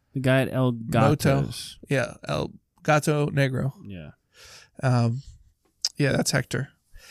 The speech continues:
Speaker 2: And so the one F B I guy says, we don't know who that guy is,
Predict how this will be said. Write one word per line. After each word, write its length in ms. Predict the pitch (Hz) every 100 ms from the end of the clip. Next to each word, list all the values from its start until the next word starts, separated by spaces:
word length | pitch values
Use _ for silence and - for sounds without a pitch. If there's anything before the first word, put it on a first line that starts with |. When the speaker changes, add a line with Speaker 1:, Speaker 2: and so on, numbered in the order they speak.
| - - -
Speaker 2:
And 640 | 160 156 151 147 147 139 - _ _ _ -
so 200 | - 165
the 200 | 151 143
one 180 | 165
F 140 | 226 226
B 120 | 190
I 120 | 160
guy 240 | 160 151 151
says, 320 | - 139 135
we 60 | 147
don't 140 | 156
know 200 | 139 131
who 140 | 139
that 160 | 135 131
guy 140 | 127
is, 320 | 135 139 131